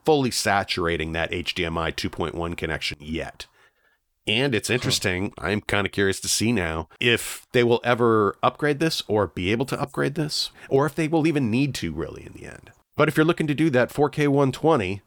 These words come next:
Speaker 1: at twelve-bit at full R G B or four four four chroma, it doesn't appear that either console is actually technically capable of that right now. Again, this is just a technical thing. We'll see if it actually matters one whit in the end.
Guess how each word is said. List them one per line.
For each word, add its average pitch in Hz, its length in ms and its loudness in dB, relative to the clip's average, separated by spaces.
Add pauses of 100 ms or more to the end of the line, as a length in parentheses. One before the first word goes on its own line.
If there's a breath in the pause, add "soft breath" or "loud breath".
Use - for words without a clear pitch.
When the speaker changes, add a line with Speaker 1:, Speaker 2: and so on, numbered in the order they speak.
Speaker 1:
at 123 220 2
twelve-bit 104 580 2 (400)
at 139 340 2
full 143 240 4
R 110 160 6
G 98 160 -4
B 90 220 -4
or 85 160 0
four 110 300 0
four 87 200 -2
four 85 280 -4
chroma, 90 500 -2 (200 soft breath)
it 101 120 -4
doesn't 185 220 2
appear 160 240 4
that 117 120 4
either 127 180 4
console 117 340 2
is 82 80 -6
actually 85 320 -4
technically - 360 -8
capable - 460 -6
of 73 100 -20
that - 200 -14
right - 100 -16 (140)
now. - 100 -16 (400)
Again, 135 640 2
this 120 200 0
is 107 120 -4
just - 220 -8
a 104 40 -2
technical 117 400 0
thing. 113 280 0 (500 soft breath)
We'll 107 160 0
see 113 220 2
if 107 120 0
it 90 60 0
actually 87 420 -2
matters 92 480 0 (280)
one 123 440 2
whit 107 300 0
in 92 140 -6
the 87 120 -6
end. 80 400 -6